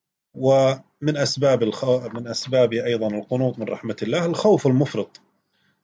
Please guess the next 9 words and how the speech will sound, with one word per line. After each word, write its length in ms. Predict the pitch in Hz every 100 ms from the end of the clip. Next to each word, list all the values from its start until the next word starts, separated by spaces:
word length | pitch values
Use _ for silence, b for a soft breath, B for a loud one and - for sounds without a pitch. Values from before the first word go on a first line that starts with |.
| _ _ -
أن 80 | 120
يقوى 360 | 143 - 127
خوف 280 | - 127 -
العبد 400 | 113 113 117 101 - _ _ _ _ _ _
بما 200 | 107 117
جنته 400 | 113 123 127 -
من 140 | 107 107
الجرائم 680 | 104 107 110 127 139 156 - _ _ _ _ _ _ _
فيذهب 2250 | _ - 123 123 120 117 - _ _ _ _ _ _ _ _ _ _ _ 104 135 113 107 117